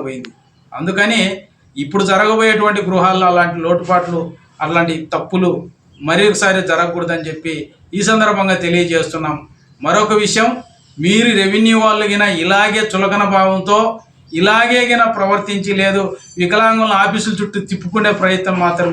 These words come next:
చేస్తే, మేము సంబంధిత ఎన్డీఏ కూటమి నాయకుల దృష్టికి తీసుకుపోతాం, జనసేన నాయకుల దృష్టికి తీసుకుపోతాం, తెలుగుదేశం పార్టీ నాయకత్వాన్ని దృష్టికి తీసుకుపోతాం,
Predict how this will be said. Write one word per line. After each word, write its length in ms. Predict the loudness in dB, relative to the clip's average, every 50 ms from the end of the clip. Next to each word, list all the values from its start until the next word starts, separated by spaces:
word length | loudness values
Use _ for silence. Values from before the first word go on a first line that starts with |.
| -2 -2
చేస్తే, 320 | 0 0 0 0 0 0 0 0 -2 -4 -8 -18 _ _ _ _ _ -8
మేము 340 | -4 -2 0 0 0 0 -2 -2 -2 -2
సంబంధిత 480 | -2 0 0 0 0 0 0 0 0 0 2 2 2 2
ఎన్డీఏ 380 | 2 2 2 2 2 2 2 0 -2 -6 -12 -20 -20 -16 -6 -2
కూటమి 340 | 0 0 2 2 0 0 2 2 2
నాయకుల 360 | 2 2 0 0 -2 -2 -2 -2 -2
దృష్టికి 440 | -4 -4 -2 -2 -2 0 2 2 2 2 0 -4 -10 _ _ _ _ _ _ -4
తీసుకుపోతాం, 680 | -2 -2 0 0 0 0 0 2 2 2 2 2 0 0 -2 -6 -12 -16 _ -20 -10 -4 -2
జనసేన 380 | 0 0 0 0 2 2 2 2 2 2
నాయకుల 280 | 2 2 0 0 -2 -2 -2
దృష్టికి 300 | -2 -4 -4 -4 -2 -2 0 0
తీసుకుపోతాం, 600 | 0 0 -2 -2 -2 0 0 0 0 0 -2 -2 -4 -8 -12 -20 -20 -20 -20 -20 -20 _ _ _ -20 -20 -12 -6 -2
తెలుగుదేశం 520 | -2 0 2 2 2 2 2 2 2 0 0 0 0
పార్టీ 240 | 0 0 0 -2 0 2 2
నాయకత్వాన్ని 560 | 2 2 2 0 -2 0 0 0 0 0 -2 -6
దృష్టికి 260 | -6 -6 -6 -4 -2 -2
తీసుకుపోతాం, 600 | -2 -2 -2 -2 -2 0 0 0 0 0 0 0